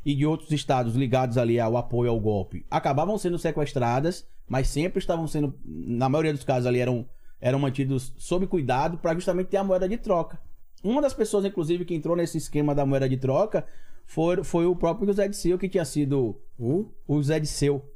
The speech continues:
Speaker 2: Zé Disseu?
Speaker 1: É, que muita gente critica o Disseu, ele tem uma mili-, hoje ele ficou muito famoso pelo lance da do esquema de, de,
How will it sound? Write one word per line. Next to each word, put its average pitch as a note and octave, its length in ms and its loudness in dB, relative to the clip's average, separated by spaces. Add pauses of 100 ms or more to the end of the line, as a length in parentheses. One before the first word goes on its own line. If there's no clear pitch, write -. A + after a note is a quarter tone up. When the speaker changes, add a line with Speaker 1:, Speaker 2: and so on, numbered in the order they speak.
(140)
Speaker 2:
Zé A2 120 -2
Disseu? A2+ 280 -4
Speaker 1:
É, A#2 160 2
que B2 120 -2
muita C3+ 180 0
gente C3+ 140 0
critica C3 320 -2
o - 20 0
Disseu, C#3+ 340 0
ele D3+ 120 0
tem C#3+ 100 0
uma B2 240 0
mili-, A#2+ 300 0
hoje E3+ 240 2
ele F#3 120 -2
ficou - 200 -2
muito F3+ 100 0
famoso E3+ 340 -2 (140)
pelo F#3 160 2
lance E3+ 240 -2
da B2 400 0 (560)
do A#2+ 80 -2
esquema B2 360 0
de, A2 560 0
de, F#2 680 -2